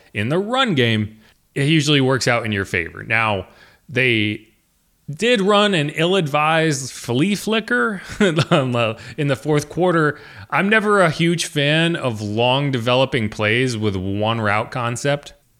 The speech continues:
and that's what that was. And, you know, the, the Eagles did a good job. I think one of the reasons you run that sort of thing is because, you know, worst case scenario, Taysom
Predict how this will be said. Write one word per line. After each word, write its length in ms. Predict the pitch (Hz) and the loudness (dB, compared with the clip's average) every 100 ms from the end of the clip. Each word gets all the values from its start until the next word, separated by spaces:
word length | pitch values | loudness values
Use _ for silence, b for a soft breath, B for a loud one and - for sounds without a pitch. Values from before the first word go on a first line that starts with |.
| _ | _
and 140 | 113 | -2
that's 180 | 113 117 | 0 0
what 120 | 120 | 0
that 180 | 117 110 | 0 0
was. 380 | 104 107 117 110 | 2 4 4 2
And, 260 | 107 98 - B B - | 0 -2 -6 B B -2
you 100 | 135 | 0
know, 140 | 131 | 2
the, 140 | 131 | 2
the 100 | 127 | 2
Eagles 240 | 147 151 143 | 2 4 4
did 120 | 160 | 4
a 60 | 139 | 4
good 160 | 131 | 2
job. 280 | 113 120 127 | 2 2 2
I 60 | 117 | 2
think 180 | 131 123 | 2 2
one 80 | |
of 80 | 135 | 2
the 60 | 117 | 2
reasons 280 | 123 120 110 | 2 2 0
you 100 | 104 | 0
run 260 | 107 107 | 0 0
that 260 | 110 113 - | 2 0 0
sort 160 | 117 | -2
of 80 | 110 | 0
thing 240 | 123 117 110 | -2 -2 -2
is 100 | 92 | -4
because, 340 | 92 104 92 | -4 -4 -2
you 140 | 101 | -2
know, 340 | 104 104 101 107 | 0 -2 -2 -6
worst 360 | 120 101 110 - | -8 -2 -2 -2
case 220 | 110 104 | -4 -4
scenario, 540 | - 98 101 104 104 98 | -2 -2 0 0 0 -2
Taysom 640 | - 101 - 101 98 95 | -2 -2 -2 -2 -2 -6